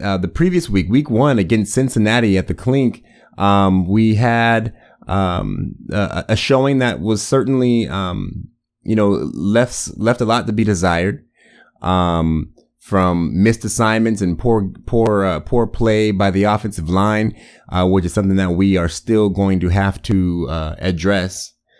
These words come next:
Um, Russell Wilson was running around for his life in that game. Um, uh, the running game was very reminiscent of a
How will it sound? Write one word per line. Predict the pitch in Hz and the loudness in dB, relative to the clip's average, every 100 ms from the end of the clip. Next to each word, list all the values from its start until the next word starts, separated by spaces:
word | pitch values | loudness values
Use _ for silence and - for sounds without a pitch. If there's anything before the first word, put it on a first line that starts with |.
| _ _ - | _ _ -6
Um, | 87 90 85 90 | 0 2 2 2
Russell | 101 110 | 2 2
Wilson | 98 104 110 95 | 2 2 2 0
was | 82 | 0
running | 92 98 95 | 0 2 2
around | 87 95 98 95 | 2 0 0 0
for | 90 | 0
his | 85 76 | -2 0
life | 90 98 101 | 0 0 0
in | 101 | 0
that | 101 | 0
game. | 90 101 101 101 101 _ _ - _ | 0 0 2 0 -4 _ _ -20 _
Um, | - 90 87 85 82 82 - _ _ _ - - | -2 0 2 2 0 -2 -6 _ _ _ -20 -6
uh, | 90 87 | 0 0
the | 85 85 | 2 2
running | 95 101 104 | 2 2 2
game | 101 101 101 92 | 2 2 2 2
was | 90 85 85 85 80 - _ _ _ - - | 2 2 2 0 -2 -8 _ _ _ -20 -14
very | 80 78 73 98 107 101 | -8 -6 -2 0 2 4
reminiscent | 104 98 98 101 107 101 90 | 4 4 2 2 0 -2 0
of | 87 87 85 82 - | 0 0 -2 -6 -4
a | 90 85 82 82 80 | -2 0 0 -2 -4